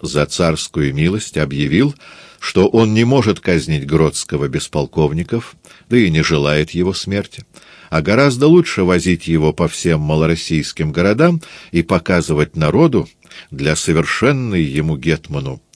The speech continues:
старшине и всему войску запорожскому очистки.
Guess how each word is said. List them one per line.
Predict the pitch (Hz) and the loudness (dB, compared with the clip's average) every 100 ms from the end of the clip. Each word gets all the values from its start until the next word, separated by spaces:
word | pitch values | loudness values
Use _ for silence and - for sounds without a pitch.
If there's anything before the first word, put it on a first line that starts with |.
| - | -14
старшине | - - - - - 85 67 65 _ _ - _ - | -12 -4 -4 -4 -2 -2 -2 -10 _ _ -20 _ -2
и | 80 73 | 0 0
всему | - - 85 82 80 69 - | -4 -6 -2 0 0 -2 -8
войску | - 73 147 - - 120 | -6 2 2 2 -4 -4
запорожскому | 110 104 95 98 92 - - 85 80 82 _ _ - | -2 -2 -2 -2 -4 -8 -6 -2 -2 -6 _ _ -6
очистки. | 82 - - 67 - - - - | -4 -4 -6 -8 -10 -14 -14 -16